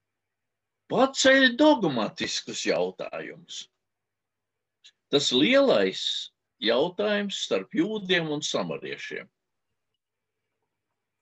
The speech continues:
Tātad viņi vairs nerunā par sevi, bet runā par vēsturiskām jūdu un samariešu attiecībām. Kas ir pareizā Jēzus pielūgšanas vieta?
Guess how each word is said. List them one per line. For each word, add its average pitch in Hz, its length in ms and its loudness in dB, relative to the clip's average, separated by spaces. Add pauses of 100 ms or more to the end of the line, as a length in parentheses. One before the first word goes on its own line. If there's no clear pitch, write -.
(960)
Tātad 139 460 2
viņi 185 260 0
vairs - 460 0
nerunā 131 520 2
par - 240 -4
sevi, - 480 -4 (500)
bet 131 240 4
runā 202 540 0
par 190 300 -2 (640)
vēsturiskām 151 1080 -2
jūdu 151 520 -2
un 117 80 -6
samariešu 131 580 -2
attiecībām. 87 800 -10 (1300)
Kas - 180 4
ir 151 120 4
pareizā 123 540 4
Jēzus 117 480 -2
pielūgšanas 131 800 -2
vieta? 127 440 -4